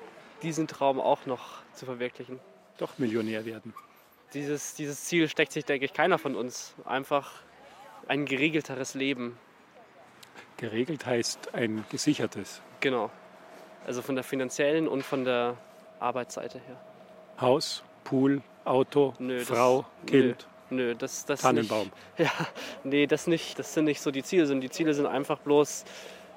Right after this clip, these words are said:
Speaker 1: alles so gut wie es geht weiterzuführen. Und dass das so, wie es jetzt noch weitergeführt wird, in Zukunft wahrscheinlich nicht mehr oder vielleicht nicht mehr möglich ist. Da hingegen müssen wir uns halt absichern. Vielleicht, weil die Leute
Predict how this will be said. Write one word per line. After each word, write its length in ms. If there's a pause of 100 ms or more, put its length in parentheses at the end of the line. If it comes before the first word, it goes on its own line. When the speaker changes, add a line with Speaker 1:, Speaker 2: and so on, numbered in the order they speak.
(500)
Speaker 1:
alles 280
so 100
gut 260
wie 60
es 140
geht 260
weiterzuführen. 760 (580)
Und 160
dass 200
das 220
so, 440 (1500)
wie 100
es 100
jetzt 220
noch 120
weitergeführt 580
wird, 200
in 100
Zukunft 540 (360)
wahrscheinlich 440
nicht 200
mehr 380
oder 140
vielleicht 420
nicht 140
mehr 100
möglich 380
ist. 280
Da 300 (100)
hingegen 400
müssen 180
wir 40
uns 80
halt 120
absichern. 500 (1500)
Vielleicht, 440
weil 120
die 60
Leute 800